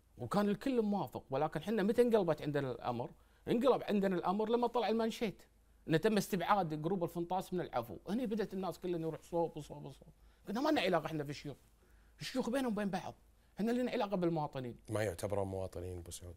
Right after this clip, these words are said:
Speaker 1: مواطنين، ولكن هذا ال-، عندهم، آه، مجلس الأسرة وكينهم وكيفهم. أنا ما، ما رشحت نفسي مسؤول عن شيخ. أنا ما حملت بشت شيخ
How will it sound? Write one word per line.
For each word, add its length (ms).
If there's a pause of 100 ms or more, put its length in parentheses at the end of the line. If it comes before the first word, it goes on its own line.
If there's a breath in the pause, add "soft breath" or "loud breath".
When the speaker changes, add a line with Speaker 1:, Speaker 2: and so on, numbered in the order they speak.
(100)
Speaker 1:
مواطنين، 500
ولكن 340
هذا 240
ال-، 540
عندهم، 320
آه، 1000
مجلس 320
الأسرة 360
وكينهم 400 (120)
وكيفهم. 420 (840)
أنا 140
ما، 180
ما 140
رشحت 440
نفسي 220
مسؤول 380
عن 140
شيخ. 320 (520)
أنا 120
ما 100
حملت 360
بشت 140
شيخ 380